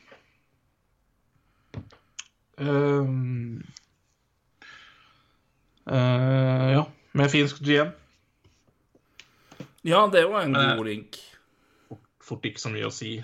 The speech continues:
Speaker 1: <laughs> men, men det er bare, ja. Kemel også er fin, fin back. Men, eh, hvis vi tar godt i her da, til Columbus nummer seks.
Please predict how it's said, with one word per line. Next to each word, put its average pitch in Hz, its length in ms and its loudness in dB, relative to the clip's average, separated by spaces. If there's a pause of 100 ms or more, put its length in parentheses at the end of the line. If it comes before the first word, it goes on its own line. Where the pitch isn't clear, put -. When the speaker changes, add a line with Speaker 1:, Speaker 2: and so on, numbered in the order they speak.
(140)
Speaker 1:
<laughs> - 240 -4
men, 147 160 4
men 131 160 4
det 127 80 0
er 117 160 -2
bare, 110 240 -4 (1800)
ja. - 100 -6 (580)
Kemel 135 300 0
også 123 220 -2
er 107 120 -2
fin, 113 360 -14
fin 110 200 -14
back. - 340 -12
Men, 135 220 -6
eh, 131 300 0
hvis 156 160 -4
vi 180 80 -8
tar 247 160 4
godt 165 180 -4
i 165 80 0
her 170 140 0
da, 151 140 2
til 143 580 -2
Columbus 127 440 -2
nummer 139 180 0
seks. 170 320 -2